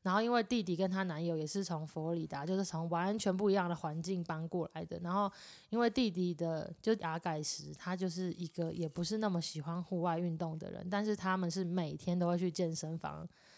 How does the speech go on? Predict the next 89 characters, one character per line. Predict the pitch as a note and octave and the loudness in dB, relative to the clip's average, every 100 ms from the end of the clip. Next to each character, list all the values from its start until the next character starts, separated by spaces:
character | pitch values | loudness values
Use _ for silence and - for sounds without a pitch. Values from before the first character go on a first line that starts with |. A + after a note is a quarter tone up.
| - - - | -20 -16 -2
运 | G3 F3 | 0 2
动， | F#3+ F3+ | 2 0
然 | E3 | 0
后 | |
他 | F3 | -2
自 | F3+ F#3+ | -2 -2
己 | E3 | -2
很 | D#3 | -4
爱 | D#3+ E3+ | -4 -4
煮 | - D#3+ | -6 -8
饭 | - E3 | -6 -6
什 | D#3+ E3 | -6 -10
么 | E3 | -10
之 | D#3+ E3 | -10 -6
类 | E3+ - | -6 -8
的。 | - - - - - - | -12 -16 -20 -20 -20 -4
然 | F3 | 2
后 | G3+ G3 | 4 4
我 | E3 | 2
就 | G3+ | 0
是 | G3 G#3 F#3+ - _ _ | 0 0 -2 -6 _ _
在 | - G#3+ | 2 4
跟 | G#3+ | 2
弟 | G#3+ | 0
弟 | F#3+ | -2
讨 | F3 D#3 | -2 -2
论 | E3+ F#3+ | -2 0
说， | F#3+ | 0
我 | F3+ | 2
们 | G3 | 4
要 | A#3+ | 4
怎 | G3 | 4
么 | E3 E3 | 2 0
说 | D#3 A3 | 2 4
服 | F#3+ E3+ | 4 0
我 | |
们 | D#3+ D#3+ | -2 -2
的 | E3 | -2
另 | F#3 F#3+ | 0 2
外 | G3 E3+ | 2 0
一 | |
半 | D#3+ F#3 | 0 -2
跟 | F3 F#3 | 0 -2
我 | |
们 | E3 | -2
一 | F3+ | -2
起 | - D#3+ D#3+ | -2 -4 -6
就 | - F3+ | -4 -2
是 | F3+ | -2
去 | - | 0
爬 | G3+ - C#3 | -2 -4 -8
山 | D#3 E3 D#3+ | -6 -4 -4
什 | E3 | -6
么 | - | -6
的。 | D#3+ - - - - - | -10 -12 -12 -18 -10 0
然 | |
后 | G#3 | 2
我 | |
们 | G3+ | 2
就 | G3+ | 2
跟 | G#3 G3 | 2 2
他 | G3 | 2
聊 | G3 D#3 | 2 0
到， | E3+ F3+ | 0 0
他 | F3 A#3 | 2 4
就 | C4+ | 6
问 | B3+ | 6
我 | |
说 | F#3 G#3+ | 4 2
台 | G3 E3+ | 2 2
湾 | F#3 | 2
有 | G3 E3 | 2 0
很 | E3 | -2
多 | D3+ D#3+ | -2 -2
山 | F3 E3 | -2 -2
吗？ | D#3+ D#3 D#3 | -4 -6 -4
然 | F#3+ | -2
后 | |
我 | F#3+ | 0
就 | G#3 | 0
说 | G3 G#3 | 0 -2
台 | - F#3 | 0 0
湾 | G3 A3+ | 2 2
有 | A3 F3+ | 2 2
百 | F3 D3+ | 2 0
岳， | D3+ F3 F#3 E3+ | -2 0 0 0
就 | |
是 | F#3 G3+ | -2 0
有 | F3+ | 0